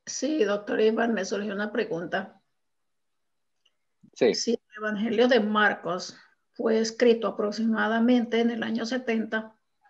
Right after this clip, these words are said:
Speaker 1: <clears throat> Mateo y Lucas en el ochenta,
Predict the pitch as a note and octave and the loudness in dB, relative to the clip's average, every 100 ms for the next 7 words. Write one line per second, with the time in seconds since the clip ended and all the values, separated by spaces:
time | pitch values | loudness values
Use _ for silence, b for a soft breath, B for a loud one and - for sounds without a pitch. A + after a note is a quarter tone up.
0 | - D4 C4+ B3+ - _ _ - - _ | 4 6 6 4 -2 _ _ -14 -14 _
1 | _ _ A#3 A3 G#3+ G#3+ A3+ A3 B3+ B3 | _ _ -8 -4 -2 0 4 4 6 6
2 | A3+ G3+ G#3 G3+ G#3 A3+ - G#3 G#3+ G#3+ | 6 -2 -4 -2 -2 -2 -2 -2 -2 -4
3 | A3+ - | -6 -8